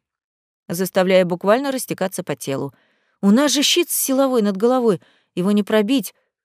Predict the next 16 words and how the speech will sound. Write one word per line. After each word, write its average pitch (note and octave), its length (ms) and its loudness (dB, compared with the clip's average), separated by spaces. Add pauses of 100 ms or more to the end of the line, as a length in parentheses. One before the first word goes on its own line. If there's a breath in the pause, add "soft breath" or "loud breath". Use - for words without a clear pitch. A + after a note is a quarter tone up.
(120)
Как - 200 -2
отсюда-то? F#3+ 640 -4 (240)
Невозможно». F#3+ 880 0 (540)
«Посмотрим», F3+ 880 0 (240)
зловеще F3+ 560 -2
пообещал E3+ 640 -4
Рур. D3+ 280 -8 (480)
Шрам A3+ 420 0
застыл, G#3 500 0
а B3+ 40 0
потом A3 340 0
позвал A3 380 0
тихо: F#3 440 -6 (760)
«Шеф». - 640 -6 (1120)
«Глаза G3+ 500 -2
закрыл?» — A#3 560 -4